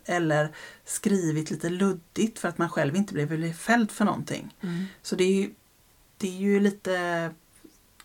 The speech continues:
Speaker 1: kan vara svårt att hitta exakta fakta. Det finns ganska mycket, men, och vi i Sverige har, har ju haft relativt lite jämfört med andra länder.
Speaker 2: Mm.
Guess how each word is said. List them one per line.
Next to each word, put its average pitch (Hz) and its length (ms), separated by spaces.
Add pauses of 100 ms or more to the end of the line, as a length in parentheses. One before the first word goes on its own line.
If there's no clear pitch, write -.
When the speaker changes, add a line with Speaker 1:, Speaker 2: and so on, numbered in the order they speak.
(220)
Speaker 1:
kan 185 120
vara 175 60
svårt 254 240
att 214 60
hitta 214 260
exakta 151 400
fakta. 156 340
Det 160 80
finns 247 300
ganska 208 300
mycket, - 340
men, 156 340 (640)
och 180 160
vi 156 40
i 156 60
Sverige 151 340
har, 160 320 (160)
har 160 220
ju 151 80
haft 160 240 (160)
relativt 160 580
lite 208 720 (180)
jämfört 170 480
med 131 240
andra 139 420 (280)
länder. - 420 (160)
Speaker 2:
Mm. 214 260